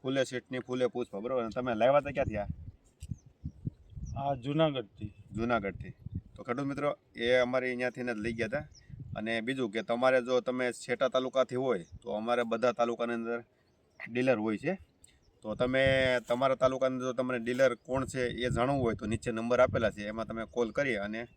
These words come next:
Speaker 1: પૂછી શકો કે અમારા તાલુકામાં કોણ વેચાણ કરે છે, જેથી કરી તમને ઓરિજિનલ બિયા મળી શકે.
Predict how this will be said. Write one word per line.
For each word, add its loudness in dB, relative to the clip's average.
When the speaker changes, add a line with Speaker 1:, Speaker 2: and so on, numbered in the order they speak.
Speaker 1:
પૂછી -4
શકો 2
કે -2
અમારા 4
તાલુકામાં 0
કોણ -2
વેચાણ -2
કરે -2
છે, -6
જેથી 2
કરી 2
તમને 0
ઓરિજિનલ -2
બિયા -2
મળી 4
શકે. -10